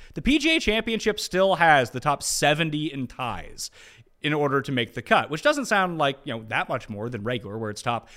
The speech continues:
sixty-five in ties. We know it's top fifty in the smaller field at the Masters. It's top s-, so top fifty at the Masters, top sixty at the U S Open in a far more competitive field, at least in my mind,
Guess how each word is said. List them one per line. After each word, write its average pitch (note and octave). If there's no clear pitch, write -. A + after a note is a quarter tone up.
sixty-five C#3
in A#2+
ties. G#2+
We B2+
know A#2
it's A#2
top C3
fifty C3
in A2+
the B2
smaller A#2
field A#2
at A#2+
the C#3+
Masters. A2
It's -
top B2+
s-, -
so D3
top F3+
fifty G3+
at F#3
the G3+
Masters, D#3+
top D3
sixty -
at D#3+
the C3+
U C3+
S A#2+
Open G#2
in C#3
a B2
far D3
more C3+
competitive G3+
field, G#2+
at C#3
least D3+
in B2
my D#3+
mind, F#2+